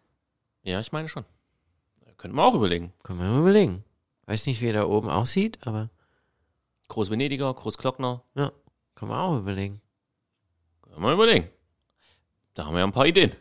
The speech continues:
Speaker 2: Uhu.
Speaker 1: Und dann gucken wir mal. Ja, finde ich auch gut.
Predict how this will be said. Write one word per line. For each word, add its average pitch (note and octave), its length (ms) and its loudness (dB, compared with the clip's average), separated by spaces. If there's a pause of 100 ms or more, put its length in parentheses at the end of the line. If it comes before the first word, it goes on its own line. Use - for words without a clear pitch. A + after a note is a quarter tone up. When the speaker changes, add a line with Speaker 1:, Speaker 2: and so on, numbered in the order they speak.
(240)
Speaker 2:
Uhu. G#3+ 360 2 (460)
Speaker 1:
Und F#2 120 -12
dann A2 280 -4
gucken - 240 -8
wir F2 80 -6
mal. F#2 80 -14
Ja, D3+ 220 0 (120)
finde A3 160 -12
ich - 60 -4
auch - 120 -6
gut. - 160 -16